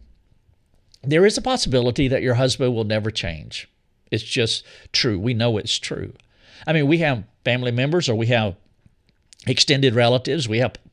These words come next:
friends that we know that we have been praying for forever, and they have not changed. We have people who have died and they have never changed.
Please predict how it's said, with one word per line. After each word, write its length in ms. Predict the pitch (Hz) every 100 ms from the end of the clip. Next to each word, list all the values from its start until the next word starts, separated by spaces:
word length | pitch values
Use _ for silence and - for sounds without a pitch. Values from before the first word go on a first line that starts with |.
| _ -
friends 300 | 143 160 147
that 140 | 110
we 120 | 110
know 540 | 98 104 120 202 135 - - - - -
that 160 | - 123
we 160 | 135 123
have 180 | 113
been 160 | 104 95
praying 460 | - 113 139 147 127
for 540 | 139 117 196 151 110 _
forever, 840 | - 131 - 98 120 170 220 - - _ _ _ - -
and 140 | 123
they 80 | 123
have 200 | 135 127
not 200 | 123 -
changed. 520 | - 113 131 180 156
We 120 | 107
have 280 | 110 107 85 _ _
people 560 | - 104 117 117 165 185
who 220 | 117 101
have 360 | 110 101 104 -
died 600 | 90 104 120 185 170 -
and 200 | 127 113
they 100 | 113
have 220 | 120 107
never 340 | 113 127 135 123
changed. 800 | - - 117 113 123 156 -